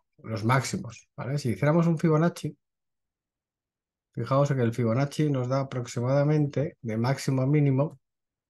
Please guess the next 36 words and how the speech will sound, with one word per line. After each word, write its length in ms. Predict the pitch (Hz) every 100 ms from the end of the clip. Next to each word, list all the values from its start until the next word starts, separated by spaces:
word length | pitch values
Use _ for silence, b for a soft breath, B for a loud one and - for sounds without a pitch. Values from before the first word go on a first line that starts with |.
| _ _ _ _ -
nos 260 | 135 117
da 120 | 120
que 100 | 131
ha 40 | 143
recuperado 440 | 143 139 135 135
el 60 | 135
cero 180 | 147 139
seiscientos 500 | 135 117 127 131 120
dieciocho, 520 | 113 - - - - _ _ _
¿vale? 280 | - - 135
Y 80 | 104
en 100 | 95
realidad, 480 | 92 104 135 135 - _ _ _ _ _ _ _ _ _ _ _ _ _ _ -
y 120 | 123
si 180 | - 113
eso, 280 | 113 127 - -
eso 180 | 131
es 100 | 151
un 100 | 139
poco, 240 | 117 95 -
y 140 | 160 165
en 100 | 135
realidad 400 | 120 113 143 147
la 260 | 123 123 117
zona 260 | - 139 139
de 60 |
resistencia, 580 | 139 139 139 156 151 165
pues 140 | 135
ya 100 | 117
nos 120 | 123 98
la 100 | 90
ha 40 |
dado 140 | 92
aquí. 300 | 87 - 151 _ _ _ _ _ _ _ _ _ _ _ _ _ _ _
Está 320 | - - - -
perfecto. 680 | - - - - - - -